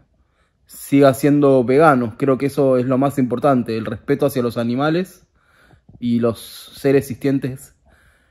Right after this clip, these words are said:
que habitan este planeta con nosotros. Así que, mm, aprovecho para mandarle un gran abrazo a Fran. Tengo muchas ganas de verlo, de entrenar con él o de correr un triatlón como hacíamos, o un duatlón como el que hicimos en Rosario.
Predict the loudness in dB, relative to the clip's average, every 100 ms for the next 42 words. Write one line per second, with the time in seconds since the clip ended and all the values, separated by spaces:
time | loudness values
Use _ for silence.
0 | _ _ -4 0 2 2 0 0 0 0
1 | 0 0 -2 -4 -4 -8 -8 -18 -20 _
2 | _ _ _ _ _ _ _ -14 -2 -2
3 | 0 0 6 8 10 8 6 2 -2 -8
4 | -20 -20 -20 _ _ -20 _ _ -4 -2
5 | 4 6 6 6 6 6 6 4 4 4
6 | 6 6 6 4 2 2 2 4 4 4
7 | 2 0 -2 2 2 2 -4 -12 -6 -2
8 | 0 2 0 0 0 0 2 2 4 6
9 | 6 4 2 0 0 0 0 -2 0 2
10 | 2 4 2 2 -2 -2 0 0 0 -2
11 | -2 -2 0 0 0 -2 -6 -4 -4 -4
12 | -6 -12 -20 _ _ _ -6 0 2 4
13 | 4 4 2 2 0 -2 -4 -4 -4 -2
14 | -6 -4 0 2 4 2 -2